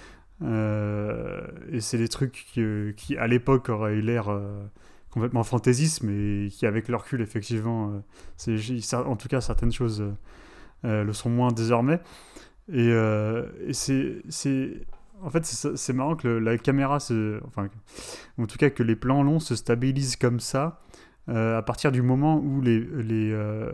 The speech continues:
le récit s'ancre vraiment dans, euh, cet entre-deux entre le, le, la fantaisie et la science, hein, en-, entre le mythe et la logique.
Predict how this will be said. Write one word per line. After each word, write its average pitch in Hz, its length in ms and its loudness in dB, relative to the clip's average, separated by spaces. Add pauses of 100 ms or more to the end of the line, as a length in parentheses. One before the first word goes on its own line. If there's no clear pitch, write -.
(140)
le 120 180 0
récit 131 400 2
s'ancre 151 520 0 (260)
vraiment 135 600 2
dans, 131 640 0
euh, 110 380 -2
cet - 240 -2
entre-deux 131 400 0
entre 113 320 -2
le, 110 500 0 (480)
le, 113 400 -2
la 113 160 2
fantaisie 131 540 2
et 120 60 6
la 110 120 0
science, 156 520 2
hein, 117 140 0
en-, 113 140 -2
entre 117 500 -2
le 117 160 4
mythe 123 280 4
et 127 60 6
la 110 120 4
logique. 123 380 2